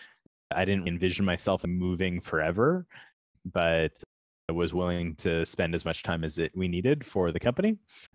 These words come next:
I can't necessarily speak for Aaron or Jonathan or even Andrew in his decision, but I think everyone was at least on the same page of, it's not just, like, a one-year thing, like, we're planning to move the company down here.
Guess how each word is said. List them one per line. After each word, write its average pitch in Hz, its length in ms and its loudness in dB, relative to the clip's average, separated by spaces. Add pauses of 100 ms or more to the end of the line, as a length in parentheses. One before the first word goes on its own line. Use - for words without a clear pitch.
(140)
I 180 160 4
can't 110 240 2
necessarily 92 680 0
speak - 320 -2
for 92 600 2 (400)
Aaron 90 300 2
or 87 80 2
Jonathan 95 640 2
or 131 140 6
even 117 180 4
Andrew 101 320 2
in 92 80 2
his 90 200 0
decision, 87 600 -2 (320)
but 98 100 2
I 95 60 4
think 92 200 0
everyone 87 400 0
was 85 280 -2
at 101 120 2
least 110 180 2
on 104 100 2
the 87 60 -2
same 90 320 -2
page 85 340 -2
of, 82 180 -2
it's 92 100 -4
not 107 120 2
just, 87 140 -2
like, 92 100 0
a 87 60 0
one-year 85 360 0
thing, 80 200 -2
like, 78 160 -4
we're 82 100 -2
planning 78 360 -6
to 78 60 -4
move 78 300 -8
the - 80 -8
company 80 340 -4
down 78 220 0
here. 78 240 -2